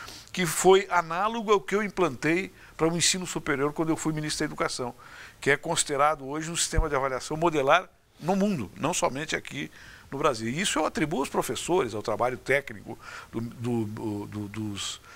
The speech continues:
servidores do Ministério da Educação, dos quadros, né, de gestão que tem nas universidades. Mas é um sistema modelar. E a outra modificação que nós fizemos foi um processo de formação continuada dos professores, que melhorou muito o desempenho dos professores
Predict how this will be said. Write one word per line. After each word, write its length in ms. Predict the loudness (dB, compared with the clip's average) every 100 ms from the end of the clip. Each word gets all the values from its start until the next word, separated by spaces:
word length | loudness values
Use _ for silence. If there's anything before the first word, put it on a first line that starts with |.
| -8
servidores 560 | 2 4 4 2 0 0
do 60 |
Ministério 320 | -4 -2 -2 -2
da 60 |
Educação, 680 | -4 -4 -4 0 0 -2 -4
dos 160 | -6
quadros, 580 | 0 2 2 0 -10 -10
né, 160 | -6 -6 -8 -18 -10
de 120 | -2
gestão 480 | 0 0 0 2 0
que 100 | -2
tem 180 | -2 0
nas 140 | 0
universidades. 720 | -6 -4 -4 -4 -4 -4 -6 -14 -10 -8 -6
Mas 240 | 2 6 8
é 100 | 6
um 120 | 0
sistema 480 | -2 0 0 -2 -2
modelar. 460 | 0 2 2 -2 -6 -20 -18 -16 -18 -2
E 80 | 6
a 60 |
outra 260 | 8 6 4
modificação 540 | -2 0 0 0 -2
que 80 | -2
nós 160 | -2 -2
fizemos 360 | 2 2 0
foi 260 | 0 0 0
um 120 | -6 -16 -20 -12
processo 380 | -4 0 0 0
de 80 | -4
formação 480 | -2 -2 -2 -2 0
continuada 560 | 0 0 4 4 4
dos 100 | -4
professores, 720 | -6 -6 -6 -4 -6 -6 -14 -16 -20 -20 -10
que 100 | -2
melhorou 400 | 2 6 6 6
muito 400 | 0 -4 -6 -10
o 40 |
desempenho 420 | -8 -8 0 0 0
dos 80 |
professores 680 | -6 -6 -6 -2 -2 -2 -8